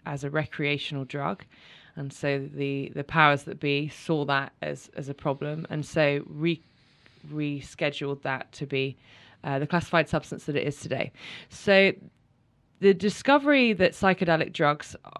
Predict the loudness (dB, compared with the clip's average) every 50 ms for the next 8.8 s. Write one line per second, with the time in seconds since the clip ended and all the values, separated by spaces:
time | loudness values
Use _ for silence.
0 | -16 -16 -10 -4 0 4 4 6 6 6 4 4 0 -2 -6 _ _ _ _ _
1 | _ _ _ _ _ _ _ -10 -4 0 2 2 2 0 -4 -6 -2 2 4 4
2 | 4 4 2 0 -2 -2 -2 -2 -2 -2 -2 0 2 2 2 2 0 -8 -10 -4
3 | -2 -2 -2 -2 -4 -4 -2 -2 -2 -2 -6 -10 -10 -10 -10 -10 -8 -6 -4 -2
4 | -2 -2 -2 -6 -8 -10 -16 -20 _ -20 -20 -20 -20 -20 _ _ _ _ _ _
5 | _ _ _ _ _ -14 -4 2 4 4 4 4 4 4 4 4 4 4 2 2
6 | 4 4 4 4 4 4 4 2 0 -2 -6 -6 -2 2 2 2 2 0 -2 -4
7 | -4 -6 -4 -4 -6 -4 -2 0 -2 -2 -2 -2 -2 -2 0 0 0 0 0 0
8 | -2 -2 -4 -4 -2 -2 -4 -4 -4 -6 -10 -10 -10 -12 -14